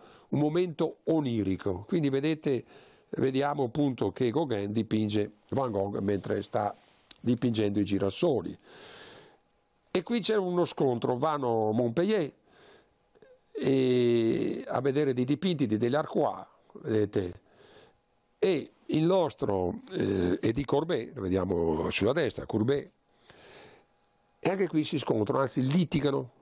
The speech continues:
litigano, eh, andando e tornando in treno, due caratteri, due caratteracci. E qui inizia la rottura, la rottura che avviene il ventitré dicembre del milleottocentottantotto, quando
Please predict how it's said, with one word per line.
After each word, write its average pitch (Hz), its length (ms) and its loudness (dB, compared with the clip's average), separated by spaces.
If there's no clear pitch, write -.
litigano, 165 680 2
eh, 104 60 2
andando 127 680 2
e 123 100 2
tornando 117 800 0
in 135 200 0
treno, 95 460 0
due 117 300 2
caratteri, 113 580 -2
due 120 160 2
caratteracci. 113 800 0
E 165 120 2
qui 220 180 0
inizia 190 360 2
la 156 100 2
rottura, 101 640 2
la 123 160 2
rottura 190 540 2
che 131 160 0
avviene 131 320 0
il 151 60 0
ventitré 113 340 0
dicembre 120 420 0
del 92 160 -2
milleottocentottantotto, 123 1400 0
quando 113 540 -2